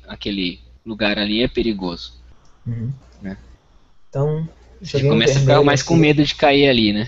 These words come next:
Speaker 1: <laughs>
Speaker 2: E joguei aqui como layer de overlay, né? Aí, assim, é, vocês veem que a imagem passa a ter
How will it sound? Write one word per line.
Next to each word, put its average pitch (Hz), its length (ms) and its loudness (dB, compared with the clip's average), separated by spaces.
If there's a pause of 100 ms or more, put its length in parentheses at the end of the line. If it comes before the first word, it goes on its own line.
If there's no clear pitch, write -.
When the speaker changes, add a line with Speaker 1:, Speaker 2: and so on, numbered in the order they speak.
(120)
Speaker 1:
<laughs> - 160 -12
Speaker 2:
E 147 80 -6
joguei 143 380 4
aqui 143 220 -2
como 165 260 -2
layer 151 320 2
de 147 100 -2
overlay, 143 480 -2
né? 117 300 -8
Aí, 156 340 -4 (200)
assim, 127 440 -6 (200)
é, 123 540 -2 (200)
vocês - 480 -4 (340)
veem 180 260 2
que 202 140 2
a 175 140 4
imagem 185 480 2
passa 180 340 0
a 151 40 -2
ter 175 340 2